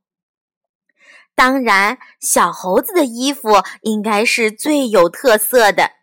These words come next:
妈妈连夜用红色丝绸为它缝制了一件中式服装，看上去别提多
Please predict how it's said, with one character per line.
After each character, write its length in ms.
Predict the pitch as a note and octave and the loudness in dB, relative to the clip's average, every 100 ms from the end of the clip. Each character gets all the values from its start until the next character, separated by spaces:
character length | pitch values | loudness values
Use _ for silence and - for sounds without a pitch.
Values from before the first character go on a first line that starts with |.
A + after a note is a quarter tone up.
| _ _ _ - _ | _ _ _ -20 _
妈 320 | - A#3+ A#3 A#3+ | -8 -6 -4 -2
妈 360 | A3 F3+ D#3 | 2 2 0
连 440 | E3+ G3 F#3+ A#3 D#4+ | -2 -2 -2 -2 -2
夜 340 | F4 D4+ B3 | 2 4 2
用 220 | D4 D4+ | 2 0
红 300 | - G3 G#3+ | 0 -2 0
色 240 | - F#4+ C#4 | 0 2 2
丝 300 | - F4 G4+ | 0 -2 -4
绸 480 | - G#3+ G3+ D4+ F4 | 2 4 6 4 0
为 140 | D4 | -4
它 120 | D#4+ | -4
缝 320 | E4 E4 D4 | -2 0 0
制 160 | A#3+ D#4+ | -4 -2
了 140 | C#4+ | 0
一 160 | A#3+ G#3+ | -2 -4
件 320 | C4 D#4+ C#4+ | -6 -4 -4
中 260 | C#4+ G#4 A4+ | -2 -2 -2
式 200 | - D4+ | -4 -6
服 200 | - G#3 | -6 -10
装， 220 | - G4+ A#4 _ _ _ _ - _ | -2 0 0 _ _ _ _ -20 _
看 320 | - - C#4+ C4 | -8 0 2 2
上 280 | B3+ A#3+ | 2 2
去 320 | B3 D4+ C4+ C4 | -2 -2 -2 -2
别 320 | - C4+ F4 | -2 0 0
提 180 | - F4 | -2 0
多 160 | A#4 | 2